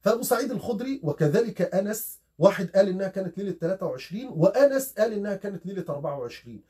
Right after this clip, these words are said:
بيقول: "رأيت النبي صلى الله عليه وسلم سجد"، واجتمع الغيم علينا في صلاة الفجر،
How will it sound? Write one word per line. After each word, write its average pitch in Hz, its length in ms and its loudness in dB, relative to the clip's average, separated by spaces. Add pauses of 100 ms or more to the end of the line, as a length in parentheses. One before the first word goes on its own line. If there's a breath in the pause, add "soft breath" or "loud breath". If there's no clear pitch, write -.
(360 soft breath)
بيقول: 233 200 4
"رأيت 214 380 0
النبي 196 380 -2
صلى 180 240 -4
الله 196 140 2
عليه 170 120 0
وسلم 185 320 -4
سجد"، 220 500 -2
واجتمع 135 1000 -4
الغيم 180 380 0
علينا 185 340 -4
في - 80 -14
صلاة 180 240 -6
الفجر، 208 480 -6